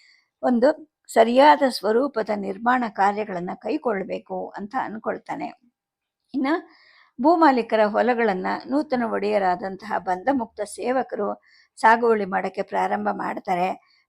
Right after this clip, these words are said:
ಮೆನಪ್ಟ ಕೂಡನು ಹೋರಿಗಳನ್ನ ಯಾರೋ ಒಬ್ರಿಂದ ಎರವಲು ಪಡಿತಾನೆ. ತನ್ನ ಹೊಲವನ್ನ ಉತ್ತುತ್ತಾನೆ, ಬಿತ್ತುತ್ತಾನೆ. ಜನ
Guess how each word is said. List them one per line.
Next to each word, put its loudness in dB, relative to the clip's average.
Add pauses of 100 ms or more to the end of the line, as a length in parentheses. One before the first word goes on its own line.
ಮೆನಪ್ಟ 2
ಕೂಡನು -4
ಹೋರಿಗಳನ್ನ 4 (180)
ಯಾರೋ 2
ಒಬ್ರಿಂದ -4
ಎರವಲು 0
ಪಡಿತಾನೆ. -8 (120)
ತನ್ನ 4
ಹೊಲವನ್ನ -2
ಉತ್ತುತ್ತಾನೆ, -4
ಬಿತ್ತುತ್ತಾನೆ. -6 (440)
ಜನ 6